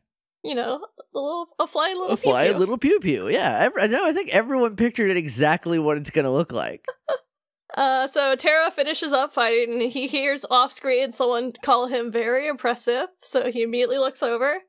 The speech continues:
Speaker 1: and we see, uh, uh, what's his name? Jumba Jakuba or Jumba Jukiba? What? The guy that makes Stitch. The guy,
Speaker 2: The
Speaker 1: he's
Speaker 2: big
Speaker 1: got, like, two eyes.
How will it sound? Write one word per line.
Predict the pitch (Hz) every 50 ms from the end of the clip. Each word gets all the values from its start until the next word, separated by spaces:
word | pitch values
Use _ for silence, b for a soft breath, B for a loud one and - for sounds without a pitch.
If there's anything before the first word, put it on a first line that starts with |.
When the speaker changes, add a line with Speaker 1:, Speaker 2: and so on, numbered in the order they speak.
| _ _ -
Speaker 1:
and | - 233 233 226 220
we | 240 254
see, | 247 - 269 262 247 240 240
uh, | 214 220 226 220 220 220 220 214 208 208 208 208 233 247 240 _ _ _ _ _ _ _ _ -
uh, | - 233 226 220 220 220 220 226 220 -
what's | 208 233 226 -
his | 202 - 220
name? | 190 190 - 214
Jumba | - 247 240 254 240 262 247 247
Jakuba | 214 262 262 - - 277 254 311 330 349 359 - - _ _ _ _ -
or | 226 226 220 208 _ _ _ -
Jumba | - 240 240 226 240 240 233 226 214 208
Jukiba? | - 247 247 226 - - 254 247 254 262 285 320 330 311 _ _ _ _ _ _ _ _ _ _ _ _ -
What? | - - _ -
The | 247 294
guy | 262 330 339 349 349
that | 330 -
makes | 226 254 240 226 220 - - - - _ _ _ _
Stitch. | - - - - 240 - - - - - - - _ _ -
The | 240 240
guy, | 247 240
Speaker 2:
The | 233
Speaker 1:
he's | 277 320 -
Speaker 2:
big | 320
Speaker 1:
got, | 285 277 254
like, | 240 233 -
two | - 294 277
eyes. | 262 254 240 247 247 254 247 247 254 - - - -